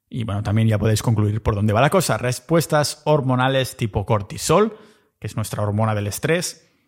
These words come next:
reducida, y se empezaron a comportar menos estresadas. Esta esperanza con animales, lógicamente, catapultó más estudios con humanos,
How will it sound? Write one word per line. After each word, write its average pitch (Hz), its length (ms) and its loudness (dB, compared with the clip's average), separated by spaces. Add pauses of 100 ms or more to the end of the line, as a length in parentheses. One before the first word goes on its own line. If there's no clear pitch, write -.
(140)
reducida, 131 880 2 (280)
y 127 100 -4
se 160 100 0
empezaron 139 480 0
a 127 160 0
comportar 120 840 0
menos 113 600 -4
estresadas. 104 920 -6
Esta 156 160 -4
esperanza 165 640 0
con 123 240 2
animales, 117 680 2
lógicamente, 117 480 0
catapultó 110 640 -2
más 113 180 2
estudios 107 400 -4
con 104 140 -4
humanos, 104 460 -6